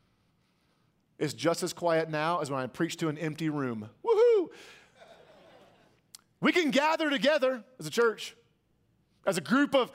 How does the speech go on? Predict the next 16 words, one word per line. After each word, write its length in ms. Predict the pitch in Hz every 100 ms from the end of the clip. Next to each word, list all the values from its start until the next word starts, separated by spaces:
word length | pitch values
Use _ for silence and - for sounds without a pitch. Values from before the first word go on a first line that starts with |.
| -
of 160 | 208 226
individual 680 | 302 302 302 254 294 311
Christians 640 | 294 311 277 - 277 277
in, 140 | 226 208 - -
in 260 | 262 285
this 180 | 285 294
building 480 | 165 277 302 240 220
without 360 | 220 262 262 247
ever 400 | 269 302 330 330
actually 580 | 254 277 - 285 277 269
being 720 | 170 196 320 320 330 330 320 254 - - _ _
the 80 | -
church. 560 | - 247 165 - - - _ _ _ _ _ _ -
Isn't 60 |
that 120 | 240 -
challenging? 500 | 160 156 208 392